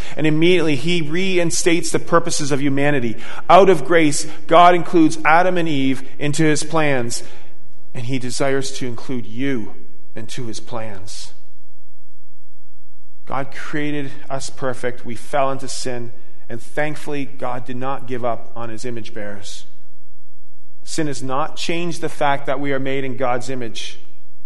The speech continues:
The image has become distorted. Our stories become messy. The relationship with God has been broken. But as his image bearers,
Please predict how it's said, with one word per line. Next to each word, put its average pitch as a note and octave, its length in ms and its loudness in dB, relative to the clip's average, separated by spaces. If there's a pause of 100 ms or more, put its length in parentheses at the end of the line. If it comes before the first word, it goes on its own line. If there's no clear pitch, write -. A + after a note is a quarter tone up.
(300)
The C#3+ 140 0
image F3+ 360 2
has D#3 140 2
become D3+ 300 0
distorted. D3+ 640 0 (300)
Our C#3+ 120 2
stories F3+ 720 2
become E3 380 0
messy. A3+ 480 0 (960)
The D3 100 0
relationship F3+ 600 4
with D3+ 180 0
God D3+ 320 6
has C#3+ 180 0
been C#3+ 140 0
broken. C#3+ 460 2 (1160)
But C3+ 140 2
as C#3+ 220 6
his D#3 140 -2
image D#3+ 300 0
bearers, B2 560 0